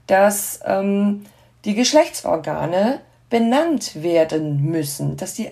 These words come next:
Namen bekommen müssen und dass es den, dass die Eltern Informationen darüber haben, äh, dass Kinder sehr wohl eine Sexualität haben. Die haben sexuelle Empfindungen.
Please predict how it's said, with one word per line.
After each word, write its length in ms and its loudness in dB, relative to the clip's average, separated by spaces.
Namen 540 0
bekommen 580 -2
müssen 460 -8
und 180 -2
dass 140 2
es 140 -6
den, 220 -2
dass 180 -4
die 200 -8
Eltern 460 0
Informationen 760 -4
darüber 480 0
haben, 500 -2
äh, 420 6
dass 280 -2
Kinder 400 2
sehr 280 0
wohl 240 0
eine 260 -2
Sexualität 920 -4
haben. 300 -2
Die 160 -8
haben 280 0
sexuelle 500 -4
Empfindungen. 960 -6